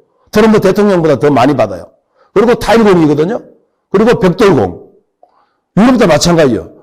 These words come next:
그럼 우리도 이 청년 실업의 문제를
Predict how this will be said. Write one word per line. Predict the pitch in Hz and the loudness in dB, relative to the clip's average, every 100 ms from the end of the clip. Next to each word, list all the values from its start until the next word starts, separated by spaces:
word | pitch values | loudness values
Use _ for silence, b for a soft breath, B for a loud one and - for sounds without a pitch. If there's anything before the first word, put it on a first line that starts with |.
| _ | _
그럼 | 226 185 | -2 0
우리도 | 180 233 220 | 2 2 0
이 | 202 226 220 - - _ _ | 2 0 0 -4 -10 _ _
청년 | - 196 208 247 | -6 -2 0 0
실업의 | 214 220 208 | 0 0 2
문제를 | 165 151 156 165 120 165 151 95 - | 2 0 0 0 2 2 0 -2 -8